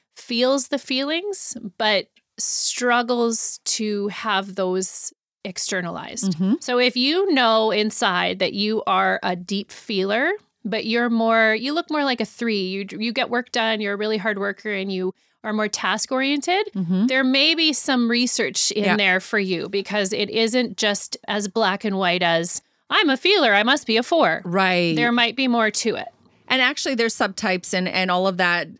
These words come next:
Speaker 2: People can do their, their own work, and they can look in the show notes for, for some links that could lead them on this path of discovery.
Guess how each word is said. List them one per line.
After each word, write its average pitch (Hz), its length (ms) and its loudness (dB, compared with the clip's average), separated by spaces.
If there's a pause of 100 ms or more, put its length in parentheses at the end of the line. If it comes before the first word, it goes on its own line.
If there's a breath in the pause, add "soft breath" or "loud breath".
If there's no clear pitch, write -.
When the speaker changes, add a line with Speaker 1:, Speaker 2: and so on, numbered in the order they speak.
(160)
Speaker 2:
People 208 240 -2
can 185 180 0
do 196 200 2
their, 175 300 2
their 170 180 2
own 170 180 0
work, 170 320 -2
and 170 160 -2
they 170 60 -2
can 180 160 -6
look 170 160 -4
in 180 60 -2
the 170 60 0
show 180 220 -2
notes 175 280 -2
for, 170 340 -2
for 220 100 0
some 254 260 2
links 180 280 0
that 175 160 0
could 170 120 -2
lead 175 260 0
them 170 180 0
on 165 160 0
this 160 160 -2
path - 320 -4
of - 80 -8
discovery. 165 600 -2